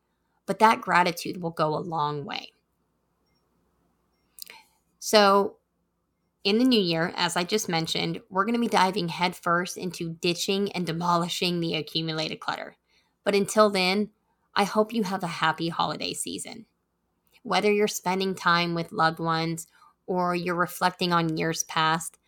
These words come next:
don't let your home overwhelm you right now. Take comfort in knowing that we're gonna get you taking charge of your home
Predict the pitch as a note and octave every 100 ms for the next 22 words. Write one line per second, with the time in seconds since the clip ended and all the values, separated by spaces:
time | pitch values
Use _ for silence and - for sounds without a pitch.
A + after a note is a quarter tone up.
0 | _ _ _ A3 A#3+ A#3 A3 G3 E3+ E3
1 | D#3+ - E3 F3 F3+ - - - - -
2 | F#2 F#2+ - _ _ _ _ _ _ _
3 | - _ _ - A3+ A3 G#3 G#3 F#3+ G3+
4 | G3+ F#3 F3 D#3+ E3 D#3+ D#3+ - F#3 F3+
5 | A3 A3+ G#3 F#3 G3 F#3+ - E3+ E3 F#3+
6 | E3+ E3+ E3 E3+ E3 E3+ E3+ E3 F#3